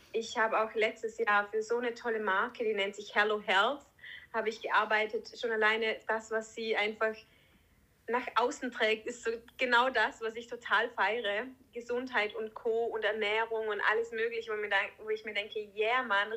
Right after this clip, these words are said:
richtig fresh.“ Ich habe mit, äh, inzwischen mit Fotografen zusammengearbeitet, die nur normalerweise auf Pay-Basis arbeiten und mit mir haben sie auf T-F-P-Basis gearbeitet, weil ich gesagt habe, Hey, ganz ehrlich, Leute, ich werde auch bezahlt für meinen Job, also entweder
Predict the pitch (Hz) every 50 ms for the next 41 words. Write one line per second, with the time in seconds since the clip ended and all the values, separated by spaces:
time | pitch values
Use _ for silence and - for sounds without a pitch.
0 | 226 - 247 262 269 254 - - 247 - - - 226 208 208 220 247 - - -
1 | - - - - - - - - 226 233 254 240 233 233 240 240 233 226 226 226
2 | - - 180 190 208 208 202 196 - - - 226 226 - 254 240 - 240 208 -
3 | - _ - - 220 214 - - 240 240 233 226 208 190 - - - 247 240 -
4 | 214 208 214 226 247 240 208 - 190 190 190 190 190 - 214 208 - 226 226 220
5 | 220 220 220 226 226 233 240 240 247 262 294 302 262 247 214 202 202 202 202 196
6 | 196 196 196 190 196 196 - - - 220 185 190 202 - 151 147 165 180 190 -
7 | - - 165 175 175 180 175 175 180 175 - 208 196 - - 190 180 175 170 -
8 | - _ - - 196 - - 208 202 202 190 185 190 185 170 170 165 - - 202
9 | 180 - - - 233 220 - - 165 180 175 254 - - - 175 160 165 180 175
10 | 185 175 180 180 214 202 - 185 180 - - 196 196 180 - - _ _ _ _
11 | _ - - 208 214 214 220 214 208 - - - 247 240 - 233 233 233 - 240
12 | 240 - - - _ _ _ _ - - 269 - - 277 262 - 185 226 254 -
13 | - 240 240 - 202 185 196 - - 208 202 196 185 190 196 - 202 180 185 185
14 | - - 180 180 180 - 185 190 214 240 233 226 226 214 208 208 208 208